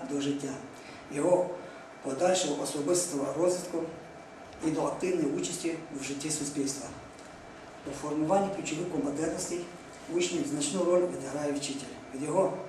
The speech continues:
предметно-методичної, психологічної, інформаційно-комунікаційної, загальнонаукової, загальнокультурної компетентності у значній мірі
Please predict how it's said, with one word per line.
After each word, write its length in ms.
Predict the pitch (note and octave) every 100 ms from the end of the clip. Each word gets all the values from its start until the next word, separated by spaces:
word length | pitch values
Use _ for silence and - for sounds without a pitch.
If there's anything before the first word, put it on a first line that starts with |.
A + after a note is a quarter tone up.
| - -
предметно-методичної, 1200 | D3 C#3+ F#3 F#3 C3+ C#3 C#3 C3+ E3+ - D3+ C#3+ C#3+ -
психологічної, 880 | - G#3+ C3+ C3 D3 E3 D3+ D3 C#3+ - - D3+
інформаційно-комунікаційної, 1500 | - D3 C#3+ - A3+ G#3+ - - C#3+ C#3+ C#3 C3 F3 F3 D#3 C#3+ - - - - - - - - C3+
загальнонаукової, 1000 | C#3+ F#3 G3 E3+ C#3+ C#3 D#3 E3 D#3 D3+ - - - - C#3+
загальнокультурної 840 | C#3+ F#3 G3+ - C#3 F#3 F#3 E3+ D3+
компетентності 600 | C#3 C#3+ D3+ C#3 C#3 - - - - - - D3+
у 20 |
значній 440 | D3 D#3 - F#3 D3+
мірі 260 | E3 G#3 G3+